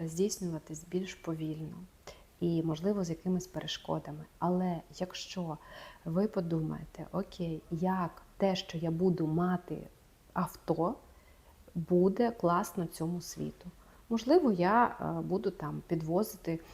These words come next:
людей похилого віку туди, куди їм потрібно. Можливо, я буду відвідувати дитячий будинок, е, закуповувати, е, речі, які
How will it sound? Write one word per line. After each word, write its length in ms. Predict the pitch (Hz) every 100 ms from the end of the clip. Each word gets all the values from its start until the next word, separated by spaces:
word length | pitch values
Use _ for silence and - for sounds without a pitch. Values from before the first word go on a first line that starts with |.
| - -
людей 320 | 175 170 202
похилого 600 | 214 160 - 185 185 165
віку 420 | 151 147 151 - -
туди, 240 | - 156
куди 220 | 151 156 156
їм 120 | 151
потрібно. 440 | 160 - 151 - 147
Можливо, 400 | 139 156 170 240 220
я 140 | 165 165
буду 260 | 190 190 - - - - -
відвідувати 960 | 160 170 160 208 202 175 165 - 165 156 - - - - - - - - -
дитячий 480 | 202 180 180 180 180
будинок, 640 | 165 160 165 196 214 - - - - -
е, 120 | 160
закуповувати, 840 | 170 175 160 185 185 175 165 170
е, 140 | 160 - - - - - 180 -
речі, 420 | 170 175 220 -
які 340 | 196 - 185